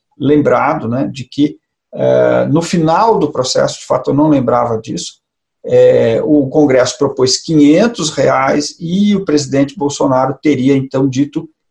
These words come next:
que, eh, ele queria levar pra seiscentos reais pra ficar como, digamos, aquele que deu a última palavra em relação a, ao valor. Mas esse não era o plano original,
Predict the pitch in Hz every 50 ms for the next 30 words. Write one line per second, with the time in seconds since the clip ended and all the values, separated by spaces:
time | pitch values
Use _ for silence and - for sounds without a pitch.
0 | _ _ _ _ 165 147 143 139 - - - 147 131 131 131 123 120 120 - -
1 | - 120 120 120 - 135 123 127 143 147 143 135 - 143 147 - 147 147 - -
2 | - 147 143 - - - - 165 175 202 208 196 - 160 143 135 135 127 123 117
3 | 117 127 139 - - - - - - - 147 - - 156 156 - 160 160 156 160
4 | 170 175 170 - _ _ _ _ _ _ _ _ - 139 135 135 135 135 131 -
5 | - 147 151 151 - 151 135 139 151 151 143 135 135 147 180 185 180 - - 135
6 | 127 - - 117 117 117 123 131 135 135 143 - - _ _ _ _ _ _ _
7 | _ _ - 131 127 131 147 180 - 131 - - - - 135 131 131 135 135 -
8 | - 131 123 120 120 117 113 110 - - 123 127 127 127 151 147 139 123 113 110
9 | 107 110 120 120 135 165 - - - 339 381 330 175 175 170 - 131 113 - -
10 | 147 131 - - 147 147 147 139 131 131 131 131 127 131 147 139 123 113 113 123
11 | 143 147 -